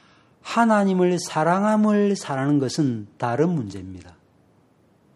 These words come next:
하나님을 사랑함을 사랑한다는 말이 무슨 말이에요? 하나님의 영광을 구하고 예배하고 찬송하고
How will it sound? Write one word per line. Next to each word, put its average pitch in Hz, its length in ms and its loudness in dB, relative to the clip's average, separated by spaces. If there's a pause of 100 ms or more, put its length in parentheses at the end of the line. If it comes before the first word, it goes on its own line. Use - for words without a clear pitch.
(1300)
하나님을 202 880 2
사랑함을 196 640 2
사랑한다는 156 560 -2
말이 127 180 -2
무슨 117 280 -6
말이에요? 104 420 -8 (1800)
하나님의 202 580 2
영광을 170 560 2
구하고 156 480 2
예배하고 165 640 0
찬송하고 170 1040 -2